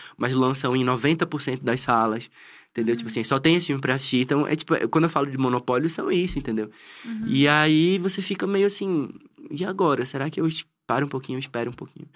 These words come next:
Speaker 1: <laughs> Espero um pouquinho até, sei lá, um outro momento. E aí isso ainda é agravado um pouco dessa coisa do, do, pelo fenômeno viralizar, TikTok, que é uma música em um milhão, quinze, quinze segundinhos da música, tem que viralizar.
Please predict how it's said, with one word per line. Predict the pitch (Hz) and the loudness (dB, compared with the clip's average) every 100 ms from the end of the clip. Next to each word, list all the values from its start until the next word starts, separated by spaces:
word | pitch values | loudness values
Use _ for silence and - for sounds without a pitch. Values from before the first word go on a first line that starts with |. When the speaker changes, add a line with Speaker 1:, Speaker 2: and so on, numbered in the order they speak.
| - - - | -20 -16 -2
Speaker 1:
<laughs> | 143 127 - 139 - - 160 | 0 2 -2 -4 -10 -12 -12
Espero | - 151 | -2 2
um | 160 | 2
pouquinho | 160 151 147 | 2 2 2
até, | 143 139 135 127 | 4 2 2 2
sei | 117 131 | 2 2
lá, | 117 | 2
um | 117 | 2
outro | 117 120 123 | 2 0 0
momento. | 117 107 117 139 156 _ - - - | 0 0 -2 -6 -12 _ -18 -18 -2
E | 135 | 0
aí | 135 | 2
isso | 151 | 2
ainda | 147 147 | 4 4
é | |
agravado | 139 143 143 127 123 | 4 2 2 2 2
um | 135 | 0
pouco | 120 117 | -2 -2
dessa | 110 123 | -2 -2
coisa | 117 107 | -2 -2
do, | 110 101 98 _ _ _ _ _ - | 0 0 -2 _ _ _ _ _ -4
do, | 113 104 92 - | 0 2 0 0
pelo | 110 | 0
fenômeno | 104 107 104 104 101 | 2 2 2 4 2
viralizar, | 95 110 110 110 107 104 | 2 2 2 0 0 -2
TikTok, | - - 107 107 | -6 -6 -4 -4
que | - | -4
é | 104 | -4
uma | 110 | -2
música | 107 113 113 113 | 0 0 -2 -4
em | |
um | 110 | -2
milhão, | 113 101 104 104 - - | -2 -2 -4 -6 -16 -20
quinze, | - 131 139 | -8 -2 -2
quinze | 139 139 147 | -2 -2 0
segundinhos | - 139 123 117 117 | -2 -2 0 -2 -2
da | 110 | -4
música, | 107 104 - | -4 -4 -6
tem | - | -8
que | 110 | -8
viralizar. | 113 117 110 110 101 101 | -6 -4 -2 -2 0 0